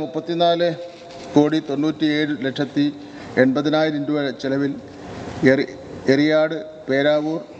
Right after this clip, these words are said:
ചെറിയമുണ്ടം, ബേപ്പൂർ, ആരക്കുഴ, മണി-, മണീട്, വെങ്-, വെങ്ങൂർ, കണ്ണൂർ വനി-, കണ്ണൂർ വനിത, പള്ളിക്കത്തോട്, കൂത്തുപറമ്പ്, ആറ്റിങ്ങൽ, മരട് എന്നീ പന്ത്രണ്ട് ഐ ടികൾ പുതിയ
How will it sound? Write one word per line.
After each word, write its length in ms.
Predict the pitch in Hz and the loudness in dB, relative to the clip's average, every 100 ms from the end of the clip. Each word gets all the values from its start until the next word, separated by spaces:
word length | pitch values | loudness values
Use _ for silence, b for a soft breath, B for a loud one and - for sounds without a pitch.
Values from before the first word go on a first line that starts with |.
| - | -2
ചെറിയമുണ്ടം, 560 | 135 147 151 151 147 151 - - 131 | 2 4 2 2 0 -2 -6 -6 0
ബേപ്പൂർ, 440 | 139 143 156 160 - - - - 123 123 120 131 | 0 0 0 0 -2 -12 -16 -14 -8 -6 4 4
ആരക്കുഴ, 380 | 151 - 156 156 156 - 131 | 4 0 0 2 0 -4 -8
മണി-, 180 | 131 - - - - - - - - 123 | -8 -8 -14 -16 -14 -12 -12 -10 2 4
മണീട്, 360 | 139 151 156 160 156 - | 6 4 2 -2 -4 -4
വെങ്-, 200 | 127 135 - 110 117 113 113 104 127 | -2 0 -4 -12 -10 -8 -8 2 4
വെങ്ങൂർ, 400 | 143 151 170 170 - - - 135 | 6 4 2 0 -6 -16 0 2
കണ്ണൂർ 380 | 135 151 165 170 - - | 4 2 0 0 -6 -2
വനി-, 240 | 131 135 - - 143 | 0 0 -4 -2 2
കണ്ണൂർ 200 | 151 147 | 2 2
വനിത, 180 | 139 139 - - - - 135 139 131 123 127 127 | 2 0 -2 -10 -16 -12 -10 -8 -8 -8 2 4
പള്ളിക്കത്തോട്, 640 | 143 151 165 165 160 165 - | 4 2 -2 0 0 -2 -4
കൂത്തുപറമ്പ്, 560 | 147 147 151 151 151 160 160 - 139 | -4 -2 0 0 0 -2 -6 -2 -2
ആറ്റിങ്ങൽ, 380 | 143 151 156 151 - 139 | 0 0 0 -2 0 0
മരട് 260 | 143 151 | 0 0
എന്നീ 160 | 151 151 131 | 0 0 0
പന്ത്രണ്ട് 340 | 135 156 156 147 | -2 0 0 0
ഐ 20 | 151 | 0
ടികൾ 180 | 147 135 147 | -2 -2 0
പുതിയ 180 | 151 | 0